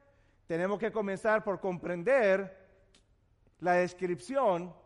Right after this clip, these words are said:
del mensajero. Una vez que tengamos clara la descripción del mensajero, vamos a tener una idea entonces de qué es el mensaje o cuál es el mensaje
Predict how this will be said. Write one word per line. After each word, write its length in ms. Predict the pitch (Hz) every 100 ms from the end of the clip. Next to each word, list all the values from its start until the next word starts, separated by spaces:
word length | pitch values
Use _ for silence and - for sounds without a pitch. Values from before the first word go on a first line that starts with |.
| _ _
del 240 | 156 175
mensajero. 680 | 160 180 180 196 190 170 113 - _ _ _ _ _ _ _ _ -
Una 260 | 165 214
vez 140 | 220 226
que 100 | 226
tengamos 480 | 208 180 208 220 -
clara 340 | 220 226 226
la 120 | 214
descripción 580 | 190 190 180 175 226 220
del 160 | 190 175
mensajero, 720 | 185 170 170 220 254 277 277 - - -
vamos 280 | 185 214 226
a 120 | 214
tener 280 | 190 196 214
una 140 | 220
idea 320 | 220 214 226
entonces 440 | 226 269 277 269 208
de 140 | 185 -
qué 260 | 226 226 247
es 120 | 247
el 120 | 233
mensaje 580 | 220 208 - 277 247 180
o 160 | 165
cuál 180 | 165 240
es 60 | 240
el 80 | 233
mensaje 560 | 214 - 302 240 160